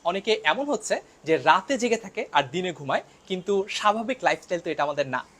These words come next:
এই জন্য তোমাকে একটা রুটিন বানিয়ে ফেলতে হবে যে তুমি দিনের কোন সময় কি করবে। এই রুটিনের মধ্যে তোমার যে পড়ালেখাই থাকতে হবে তা না, এই রুটিনের মধ্যে তুমি কখন ঘুমাবে,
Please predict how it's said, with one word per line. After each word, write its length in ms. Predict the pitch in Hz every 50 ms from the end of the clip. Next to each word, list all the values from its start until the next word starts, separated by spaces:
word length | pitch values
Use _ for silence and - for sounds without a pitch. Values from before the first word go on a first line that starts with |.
| _ -
এই 120 | 170 196
জন্য 280 | 220 311 311 208 202 - -
তোমাকে 240 | 202 165 165 - 190
একটা 240 | - - 294 349 - - - _ _ _ -
রুটিন 340 | 147 196 247 233 269 254 220
বানিয়ে 200 | 180 160 147 135
ফেলতে 260 | - 151 131 123 -
হবে 200 | 131 165 247 359
যে 100 | 320 240
তুমি 220 | - - 202 214 220
দিনের 240 | 180 214 208 214
কোন 220 | 208 214 214 202 202
সময় 220 | - - 254 311 311
কি 100 | - 269
করবে। 300 | 254 - 143 127 - - - - _ _ - - - -
এই 180 | 294 339 359
রুটিনের 360 | 359 349 349 370 359 370 370
মধ্যে 200 | 330 285 214 220
তোমার 240 | 208 214 208 226 220
যে 100 | - 262 254 -
পড়ালেখাই 440 | - 240 262 302 320 330 320 302 302
থাকতে 280 | - 240 233 - - 208
হবে 140 | 190 208
তা 200 | 202 - 156 135
না, 180 | 127 - - - - - _ -
এই 100 | 170 165
রুটিনের 340 | 170 180 196 202 202 208 196
মধ্যে 200 | 202 196 220 208
তুমি 200 | - 202 196 202 -
কখন 340 | - 151 - - - 220 208
ঘুমাবে, 460 | 170 165 180 180 180 170 165 175 175